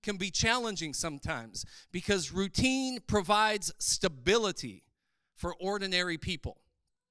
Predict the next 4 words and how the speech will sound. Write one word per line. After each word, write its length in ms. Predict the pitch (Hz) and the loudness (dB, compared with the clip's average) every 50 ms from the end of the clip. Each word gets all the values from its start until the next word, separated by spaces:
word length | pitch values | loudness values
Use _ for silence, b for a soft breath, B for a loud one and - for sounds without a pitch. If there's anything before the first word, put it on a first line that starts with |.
| _ _ _ _ _ - - - b b b b b b b b | _ _ _ _ _ -20 -20 -20 b b b b b b b b
But 300 | b 127 156 170 - 143 | b -2 -2 -2 -2 -2
God 640 | 131 180 175 180 190 202 208 214 214 226 233 214 202 - - _ _ _ _ _ _ _ _ _ - | 2 4 6 8 8 8 8 8 6 2 0 -6 -10 -12 -18 _ _ _ _ _ _ _ _ _ 0
isn't 480 | 180 180 190 180 156 180 185 185 180 - _ _ _ _ _ _ - | 2 4 4 4 2 0 -2 -4 -6 -8 _ _ _ _ _ _ -8
ordinary. 640 | 165 175 180 175 147 135 113 101 87 85 - 107 | -4 -4 -4 -4 -6 -8 -10 -12 -14 -16 -20 -20